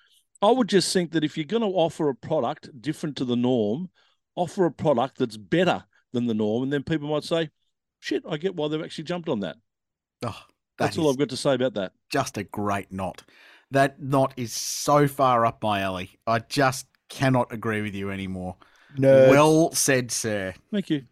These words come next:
Speaker 2: Well said. Full nerd, and I love it. Outstanding.
Speaker 1: Probably,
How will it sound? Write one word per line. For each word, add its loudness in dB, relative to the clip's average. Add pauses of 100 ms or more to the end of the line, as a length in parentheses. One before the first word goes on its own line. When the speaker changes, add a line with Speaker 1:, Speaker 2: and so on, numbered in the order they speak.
(140)
Speaker 2:
Well 0
said. -10
Full 4
nerd, 4
and -4
I 0
love -4
it. -20 (960)
Outstanding. -6
Speaker 1:
Probably, 0